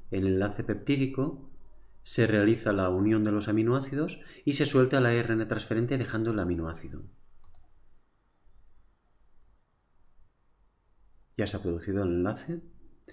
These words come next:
Y viene al siguiente aminoácido. Y empieza ya a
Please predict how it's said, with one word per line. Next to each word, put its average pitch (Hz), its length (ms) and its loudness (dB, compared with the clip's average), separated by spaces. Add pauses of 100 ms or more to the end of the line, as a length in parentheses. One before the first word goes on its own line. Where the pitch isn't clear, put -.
(380)
Y 156 500 4
viene 123 280 8
al 143 100 4
siguiente 117 340 2
aminoácido. 90 640 -2 (500)
Y 139 100 6
empieza 135 380 4
ya 131 440 2 (300)
a 127 500 2